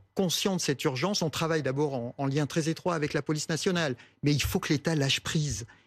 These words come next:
Il faut que l'État se ressente sur ses compétences régaliennes que sont la sécurité, la justice. Et tout cela va de pair avec, euh,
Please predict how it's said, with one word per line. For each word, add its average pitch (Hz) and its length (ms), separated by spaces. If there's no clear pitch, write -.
Il 165 180
faut - 300
que - 120
l'État 147 280
se - 160
ressente 135 480
sur 131 120
ses - 120
compétences 156 600
régaliennes 135 640
que 139 200
sont 139 320
la 147 120
sécurité, 147 640
la 135 160
justice. 135 640
Et 170 140
tout 180 180
cela 190 280
va 156 160
de 135 100
pair 190 380
avec, 147 360
euh, 131 140